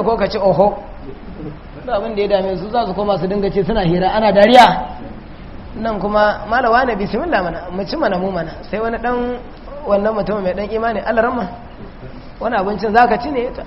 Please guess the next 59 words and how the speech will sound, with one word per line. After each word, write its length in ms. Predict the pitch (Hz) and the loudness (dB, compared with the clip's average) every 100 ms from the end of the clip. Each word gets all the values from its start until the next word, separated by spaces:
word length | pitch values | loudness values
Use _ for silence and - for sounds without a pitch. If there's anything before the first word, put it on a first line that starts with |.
| - 233 | -8 0
Dan 160 | 359 | 2
koma 280 | 240 214 208 | 4 4 4
gefe 260 | 196 208 185 | 4 2 2
mana, 160 | 175 | -2
nan 180 | 196 233 | -4 -2
na 160 | 208 196 | 0 0
san 140 | 226 226 226 - 175 | -2 -4 -6 -8 -4
ba 80 | 196 | 0
za 120 | 220 | 0
ka 80 | 185 | 0
ji 100 | 185 | 0
daɗi 260 | 196 214 | 0 2
a 80 | 185 | 0
nan 120 | 180 175 | 0 -4
ba, 80 | |
ka 100 | 170 | -2
dan 160 | 190 233 | 0 6
koma 260 | 262 254 - | 6 6 4
can." 180 | 180 - - - - - - - - - - - - - - - | -2 -8 -12 -16 -14 -14 -14 -14 -14 -14 -14 -16 -14 -14 -12 -6
Su 80 | 339 | 4
dai 100 | 330 | 8
ba 120 | 294 | 12
za 160 | 262 233 | 12 12
su 60 | 196 226 | 10 6
ce 60 | |
ka 100 | 202 | 6
ci 100 | 190 190 | 6 6
ba, 120 | 185 | 6
ina 160 | 220 254 | 6 8
ruwansu 280 | 269 262 214 | 8 8 6
da 120 | 180 | 2
kai, 200 | 190 180 | 2 2
dabba. 320 | 226 180 180 - - - - - - - - - - - - - - - - | 2 4 2 0 -12 -16 -16 -18 -16 -16 -14 -14 -14 -14 -14 -14 -12 -12 -8
Sai 100 | 214 | -4
wani 140 | 233 254 | -2 0
mai 120 | 214 | 0
dan 160 | 220 220 | 0 2
tausayi 300 | 214 190 208 | 2 2 2
zai 140 | 220 | 2
dan 120 | 214 | 2
mai 120 | 214 214 | 2 2
da 100 | 185 | 2
kai 160 | 196 | 2
gefe, 360 | 190 208 190 160 | 4 4 2 0
kana 240 | 202 208 175 | -2 -2 0
cin 240 | 214 196 147 170 | -2 -2 -6 -8
shinkafa 420 | 175 180 202 214 | -6 -2 0 2
a 100 | 190 | 0
cokali, 480 | 180 202 190 175 180 | 0 -2 0 0 2
wannan 400 | 214 226 269 277 | 2 4 2 4
kurin 260 | 339 302 | 4 4
zai 160 | 247 247 | 4 4
sa 140 | 247 | 4
ka 100 | 233 | 4
je 80 | 214 | 0
ka 120 | 226 214 | 0 0
zauna 220 | 233 214 | 0 2
a 40 | |
makoki? 400 | 208 202 233 262 | 2 2 0 -2